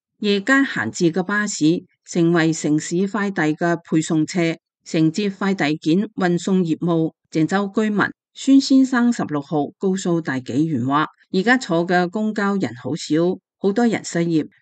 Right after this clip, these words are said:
大家為咗慳錢，索性步行。一般步行一兩公里就當鍛煉身體。」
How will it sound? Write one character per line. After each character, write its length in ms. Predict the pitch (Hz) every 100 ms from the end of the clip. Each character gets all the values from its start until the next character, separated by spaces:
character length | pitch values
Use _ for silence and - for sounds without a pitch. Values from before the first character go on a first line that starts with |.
| _
大 160 | 180 175
家 300 | 175 226 -
為 140 | 165 160
咗 160 | 180
慳 320 | 180 240 226
錢， 320 | 226 - 151 190
索 240 | - 220 98
性 280 | - 110 185
步 200 | 156 127
行。 220 | - 123 - _ -
一 100 | 220
般 340 | 220 220 214
步 200 | 202 160
行 240 | 160 - -
一 80 | 208
兩 300 | 233 151 160
公 260 | 202 202
里 280 | 190 156 160 _ _ -
就 240 | 165 160
當 260 | 175 180 175 -
鍛 160 | 147
煉 220 | 143 143 147
身 220 | 214 202
體。」 380 | - 120 196